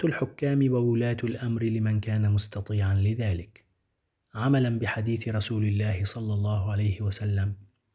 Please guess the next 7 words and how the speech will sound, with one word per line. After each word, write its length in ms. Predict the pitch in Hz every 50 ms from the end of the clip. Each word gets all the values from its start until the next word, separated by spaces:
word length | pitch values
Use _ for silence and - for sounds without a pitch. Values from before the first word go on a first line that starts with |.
| _ _ _ _ _ _ _ _ _ _ _ _ _ _ - 117
"الدين 360 | 107 101 98 101 101 98 98
النصيحة"، 640 | 101 101 104 107 - - 131 - - - - - - _ _ _ _ _ _ _ _ _ _ - - - - - - - - - _ _ _
حيث 340 | - - - 120 104 - 113
قال 360 | 101 - 117 107 110 104 98
فيه: 500 | 98 - 110 104 104 104 104 104 - - - - - _ _ _ _ _ _ _ _ _ _ -
"ولأئمة 760 | 127 117 113 113 117 117 117 113 131 123 110 107 104 101 98 95 104
المسلمين". 640 | 98 101 104 - - - 135 131 127 117 92 87